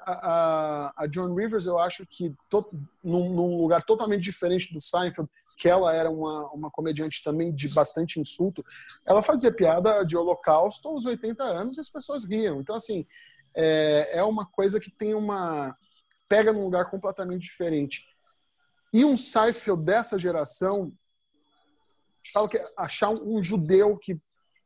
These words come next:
que tenha o poder do Seinfeld, eu não, não consigo, mas a, me vem, me vem à mente o, o Moshe Kasher, que acho que ele tem uma pegada muito legal, um cara que tá crescendo muito na comédia,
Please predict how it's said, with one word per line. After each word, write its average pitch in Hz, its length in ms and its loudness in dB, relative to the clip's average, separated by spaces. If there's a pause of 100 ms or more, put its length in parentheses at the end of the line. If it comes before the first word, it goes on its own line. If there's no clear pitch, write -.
(540)
que 170 200 -6 (240)
tenha 202 340 6
o 160 60 2
poder 160 340 0
do 156 140 -4
Seinfeld, 180 560 -4 (960)
eu 180 180 2
não, 220 540 -2
não 202 260 2
consigo, 220 480 -2
mas 202 140 4
a, 208 280 -2 (560)
me 208 160 4
vem, 240 380 2
me 196 160 0
vem 214 160 2
à 226 60 -2
mente 208 360 -4
o, 160 720 0 (560)
o 147 300 0
Moshe 170 440 0
Kasher, 175 520 0
que 170 140 -4
acho 160 260 -4
que 160 60 -4
ele 151 100 -6 (100)
tem 160 160 -2
uma 156 360 -6
pegada 147 400 2
muito 160 220 -4
legal, 151 180 4
um - 20 -4
cara 151 160 -4
que - 40 -14
tá 151 60 -10
crescendo 160 320 -2
muito 156 200 -4
na 156 100 -8
comédia, 151 420 -2